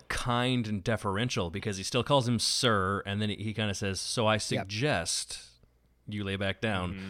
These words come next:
Speaker 1: sir." Like, he, it's not, "I'm in charge, and as part of my authority, I need to take away some of yours." It's,
Speaker 3: Right.
Speaker 1: it's still very kind and deferential, but also saying, "So,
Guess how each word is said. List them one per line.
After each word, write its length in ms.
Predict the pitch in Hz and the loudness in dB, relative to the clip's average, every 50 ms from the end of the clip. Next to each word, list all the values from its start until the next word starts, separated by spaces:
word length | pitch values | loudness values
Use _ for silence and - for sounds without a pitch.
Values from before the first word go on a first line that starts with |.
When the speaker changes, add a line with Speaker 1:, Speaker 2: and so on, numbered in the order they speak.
| 95 - | -8 -6
Speaker 1:
sir." 500 | - - - - 143 127 98 65 - - - | -4 -4 2 4 4 4 4 4 0 -4 -4
Like, 160 | 98 98 - - | -4 -4 -4 -4
he, 140 | 113 98 - - - - - - - | -6 -8 -8 -10 -12 -14 -14 -6 -2
it's 220 | - 113 - - | -2 -2 0 2
not, 160 | 139 131 131 - | 2 2 2 4
"I'm 220 | 123 117 117 117 120 | 4 4 4 6 4
in 100 | 113 107 | 4 2
charge, 560 | - - 113 107 107 107 107 107 101 98 104 - | 2 2 4 6 6 6 6 4 2 -2 -4 -4
and 500 | 107 104 98 92 92 90 90 92 92 - - - | -2 0 0 0 0 0 -2 -4 -4 -6 -8 -6
as 200 | - 98 92 92 | -4 -4 -4 -2
part 300 | - - 120 117 117 104 | 0 2 4 4 4 4
of 120 | 98 90 98 | 2 0 0
my 300 | 104 101 98 98 98 98 | 2 2 4 4 4 4
authority, 800 | 98 95 - - 110 101 98 95 95 87 92 90 85 85 82 - - - - _ _ _ _ _ _ - | 2 0 -2 -2 0 0 2 0 0 -2 -2 -4 -4 -6 -8 -10 -16 -20 -20 _ _ _ _ _ _ -6
I 100 | - 101 | -4 -2
need 140 | 104 101 95 | 0 0 -2
to 80 | 90 82 | -2 -4
take 320 | - - - 110 95 - | -4 -2 -2 -2 -2 -2
away 360 | 95 92 92 98 104 104 98 | -4 -2 0 0 0 2 0
some 240 | 90 - - 107 95 | -2 -2 -2 -2 -2
of 140 | 92 90 85 | -4 -4 -6
yours." 720 | 92 95 104 101 101 90 76 71 71 80 90 - - - - _ _ _ _ _ _ _ _ _ _ _ _ _ _ _ _ _ _ | -4 -2 -2 0 0 -2 -2 -4 -6 -8 -8 -8 -8 -8 -10 _ _ _ _ _ _ _ _ _ _ _ _ _ _ _ _ _ _
It's, 400 | - 104 95 - - - - - | -8 -8 -6 -6 -6 -6 -4 -4
Speaker 3:
Right. 120 | 92 90 - | -2 -2 -2
Speaker 1:
it's 140 | 95 - | -2 -2
still 380 | - - - - - 127 120 123 | -2 -2 -2 0 0 2 2 2
very 160 | 107 113 113 | 2 2 0
kind 440 | 113 - - 120 110 107 104 98 92 | 0 -2 -2 0 0 0 0 -2 -2
and 140 | 98 95 92 | -4 -4 -2
deferential, 600 | 98 90 - 92 95 98 98 90 - 104 92 90 | -2 -2 -2 -2 -2 0 -2 -2 -2 -4 -4 -4
but 160 | 82 95 90 | -4 -4 -2
also 260 | 92 92 90 - 92 85 | -2 -2 -4 -4 -6 -8
saying, 460 | - - 95 90 87 85 82 82 - - - - - - | -6 -6 -4 -4 -4 -6 -6 -10 -12 -16 -20 -20 -18 -14
"So, 340 | - - 117 104 98 90 | -6 -2 0 0 0 0